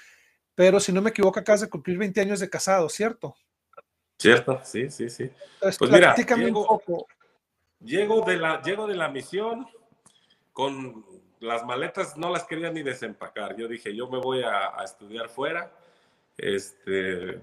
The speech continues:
Speaker 2: lo que siempre planeé, y ya le cumplí al Señor, Él me va a bendecir". Y entonces me fui a buscar una, una oportunidad, eh, hablar a las escuelas, a los coaches que conocía.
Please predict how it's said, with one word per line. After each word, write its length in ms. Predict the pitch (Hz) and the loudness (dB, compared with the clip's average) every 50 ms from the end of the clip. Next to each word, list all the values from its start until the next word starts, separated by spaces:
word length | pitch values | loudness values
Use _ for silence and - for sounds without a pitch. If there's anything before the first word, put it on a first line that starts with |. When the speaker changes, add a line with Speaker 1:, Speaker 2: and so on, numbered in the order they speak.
| - | -10
Speaker 2:
lo 180 | - 98 101 98 | -6 -4 -4 -4
que 100 | - 98 | -4 -6
siempre 380 | - - 135 135 131 - 127 117 | -2 0 0 0 2 0 -4 -2
planeé, 580 | - 110 107 104 107 123 139 156 170 208 208 - _ - - _ _ _ _ _ _ _ | 0 2 2 2 2 2 0 0 0 -4 -6 -10 _ -20 -20 _ _ _ _ _ _ _
y 240 | - - - 80 98 | -18 -14 -14 -12 -4
ya 160 | 101 113 123 | 0 2 4
le 140 | 135 135 127 | 4 4 2
cumplí 380 | - 127 117 110 - 123 135 131 | 0 -2 -6 -4 -2 0 2 2
al 140 | 123 117 110 | 2 0 -2
Señor, 360 | - 110 107 120 143 160 151 | -4 -6 -4 -4 -4 -4 -4
Él 120 | 135 127 120 | -4 -6 -6
me 100 | 117 113 | -6 -4
va 160 | 110 113 113 | -2 -2 -2
a 40 | 113 | -2
bendecir". 600 | 113 104 104 104 101 98 - 143 156 160 160 - - _ _ _ _ _ _ _ | -4 -4 -6 -8 -10 -10 -10 -10 -12 -12 -12 -16 -20 _ _ _ _ _ _ _
Y 140 | 117 117 113 | -10 -8 -6
entonces 760 | 110 110 - - 135 147 143 - 156 156 151 147 - - - | -6 -6 -4 -2 -2 -2 -2 -2 -2 -2 -2 -4 -6 -8 -6
me 160 | 110 113 113 | -4 -4 -4
fui 220 | - 131 147 165 165 | -2 -4 -4 -2 0
a 120 | 156 143 | 0 0
buscar 460 | 143 - 120 113 - - 139 143 143 | 0 -2 -6 -10 -6 -4 -2 -2 -2
una, 680 | 143 143 139 135 127 120 113 101 92 92 98 - - - 110 120 | -4 -4 -4 -4 -4 -4 -4 -6 -6 -10 -12 -16 -18 -20 -20 -20
una 220 | 123 123 123 120 117 | -16 -12 -12 -10 -10
oportunidad, 840 | - - 107 104 101 - 101 101 95 98 95 101 104 104 101 - _ _ _ _ _ _ | -10 -12 -12 -12 -12 -14 -16 -16 -16 -14 -10 -10 -10 -10 -12 -16 _ _ _ _ _ _
eh, 180 | - 95 - - 92 | -18 -16 -14 -10 -10
hablar 300 | 95 92 101 104 107 110 | -8 -6 -2 -2 0 0
a 80 | 104 98 | -2 -2
las 220 | 95 92 - - | -4 -6 -8 -12
escuelas, 640 | 90 - - - 123 123 131 139 139 139 131 117 - | -16 -18 -14 -10 -8 -8 -6 -6 -6 -6 -8 -8 -8
a 40 | 110 | -8
los 160 | 98 98 - - | -10 -10 -10 -8
coaches 280 | - 110 107 104 - | -6 -6 -6 -6 -8
que 140 | - 104 98 | -10 -10 -8
conocía. 720 | - 101 98 98 98 98 - - 147 160 156 139 - - | -6 -6 -6 -6 -8 -8 -8 -8 -8 -8 -8 -8 -10 -14